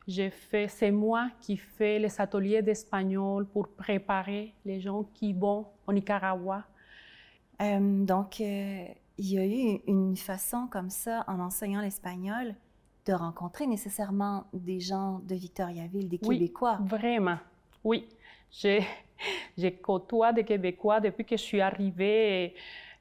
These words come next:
Speaker 1: Et au début, je me souviens que j'allais au cours de natation avec mon enfant qui avait juste neuf mois. Puis, et je, je faisais des signes, j'utilisais les dictionnaires, mais je voulais,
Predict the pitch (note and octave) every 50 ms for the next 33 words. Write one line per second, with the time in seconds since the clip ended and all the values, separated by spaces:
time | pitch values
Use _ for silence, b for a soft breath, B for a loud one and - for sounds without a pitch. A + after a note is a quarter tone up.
0 | _ - F#3+ F#3+ F#3+ F#3 F3+ F3 F3 F3 E3+ E3+ - - - G3+ F#3+ F3+ G3+ G3
1 | F3+ F3+ G3+ A#3 C4 A#3+ G3+ A3 G3 F#3+ F#3+ - - G#3+ F#3+ F3+ G3+ G#3 G#3+ A#3
2 | A#3 A3+ - G#3 G3 F3+ F#3 F#3+ F3+ F#3 F#3+ G3 G3 G#3 G3+ F#3+ G3 - - A3+
3 | A3+ A3+ G3+ G#3 G3 F#3 F3+ F#3+ F#3 F3+ - - G#3+ G#3+ A3 G#3+ G3+ G3 F#3 F#3+
4 | F#3+ F#3 F#3 F3 F3 E3 - - - - G3+ G3 G#3 G#3+ A3 A#3 A#3+ A3+ - G#3
5 | F3+ F3+ E3+ F#3+ F#3+ G3+ F3+ G3+ A3 G#3 - - - - - G3 F#3+ F#3+ G#3 G3
6 | G3 - G3+ F#3 F3+ F3+ F3+ F3+ G3 G#3 A3 A3+ A3+ - - G#3 G3 F#3+ F#3+ F#3
7 | F#3 F#3 F3+ F3+ B B B B B B B B B B B B B B _ -
8 | - F#3+ F#3 F3+ F3+ F3 F3 F3 F3 F3+ F3+ F3 E3 F#3 F3+ F3 F3 E3+ E3 F#3
9 | F#3 - - F#3+ - - G#3+ G3 F#3 G3 F#3+ F#3+ - - - A3 G#3+ A3+ A3+ A3+
10 | G#3+ G#3 G3+ G3 G3 F#3+ F#3+ F#3+ E3+ F3 F#3 - - F#3+ F#3+ F3+ - G#3 G#3 G3+
11 | G3 F#3+ G3 - - - A3 G3 F#3+ F#3+ F#3+ G3+ G3+ G3+ G3+ G3 G3 F#3 F#3 F3+
12 | F3+ F3 E3+ F#3+ F#3 E3 E3 - F3+ F#3+ G3 G3+ G3+ G#3 G#3